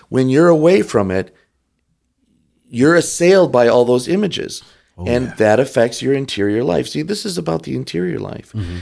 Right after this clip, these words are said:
Speaker 1: and not about being good or being nice or being pious. This is about, uh, being watchful, being clean, being healthy. When you're young, you can eat like crap. You can work out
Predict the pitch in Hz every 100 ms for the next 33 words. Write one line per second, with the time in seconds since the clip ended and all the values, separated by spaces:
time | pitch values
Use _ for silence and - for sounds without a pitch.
0 | - 139 165 180 151 143 139 131 139 135
1 | 131 - 113 113 120 117 117 101 101 101
2 | 101 101 104 - 92 90 92 - - -
3 | - _ - 190 214 185 151 127 110 113
4 | 113 - _ _ _ 107 107 - - -
5 | - 135 127 113 107 131 160 - 92 87
6 | - 120 113 104 - 160 151 107 110 117
7 | 117 143 139 92 - _ _ - 117 123
8 | 165 180 151 120 156 - _ 127 131 117
9 | 135 113 139 143 104 95 95 - _ _
10 | _ 113 113 117 139 139 120 - -